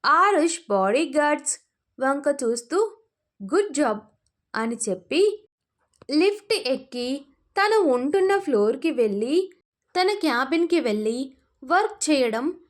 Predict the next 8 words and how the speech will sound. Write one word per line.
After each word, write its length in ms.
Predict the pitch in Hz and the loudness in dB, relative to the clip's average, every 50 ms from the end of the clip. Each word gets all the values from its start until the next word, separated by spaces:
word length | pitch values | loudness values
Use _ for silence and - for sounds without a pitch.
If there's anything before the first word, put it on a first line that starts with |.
| _ _ - | _ _ -12
స్టార్ట్ 480 | - - - 277 240 247 277 302 311 - | -10 -6 -4 -2 0 0 0 0 -2 -2
చేశాడు 580 | - 294 254 247 247 - 240 226 226 247 294 349 370 - - _ _ _ _ _ - - 247 | 0 0 0 0 0 -2 -2 0 0 0 0 -2 -4 -6 -12 _ _ _ _ _ -8 -4 0
ఆరుష్. 480 | 254 254 262 269 269 262 262 262 - - - _ _ _ _ _ - | 0 0 2 2 2 0 0 -2 -6 -10 -12 _ _ _ _ _ -12
రామ్ 440 | 214 208 226 214 202 214 240 285 392 403 - _ _ _ _ _ _ - | -6 -4 0 2 2 2 2 2 0 -4 -6 _ _ _ _ _ _ -2
ఆరుష్ 560 | - 196 208 240 277 320 359 381 370 - - 262 - - - | 0 2 2 4 4 4 4 4 2 2 -2 -8 -12 -10 -4
నార్మల్గా 680 | 233 233 254 302 349 381 359 349 330 294 285 262 277 302 302 - 220 | -2 2 2 2 2 4 2 2 2 2 2 2 2 0 0 0 0
వర్క్ 300 | 220 202 220 254 - _ _ _ _ - | -2 -2 -2 -2 -6 _ _ _ _ -2
చేసుకోవడం 760 | - 254 226 233 226 - - - 247 226 226 220 220 247 349 | 0 0 2 0 -2 -4 -4 -2 -2 -2 -2 -2 0 0 -2